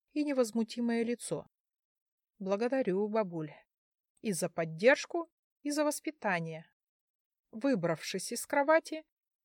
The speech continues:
и подобрав бумаги, я бережно спрятала их в сумку, после чего начала собирать остальные вещи, попутно зажигая от искр кременьков свечи. Вот оно,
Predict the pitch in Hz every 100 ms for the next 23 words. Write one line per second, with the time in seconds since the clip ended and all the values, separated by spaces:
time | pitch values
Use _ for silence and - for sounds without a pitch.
0 | - 320 269 240 226 233 220 208 254 294
1 | 294 277 254 254 233 277 294 - 269 -
2 | 202 214 233 233 214 226 - - - 180
3 | 156 - - - _ _ _ _ _ _
4 | 285 - 285 - 240 220 220 233 254 -
5 | 220 226 233 247 - 240 220 175 151 151
6 | - - - - _ _ _ _ - 254
7 | - 190 - 180 190 196 233 262 285 262
8 | 269 _ 226 - 233 - 190 190 - 208
9 | 220 240 - 302 - - 214 175 - -
10 | - _ _ _ _ _ _ 214 233 180
11 | 156 151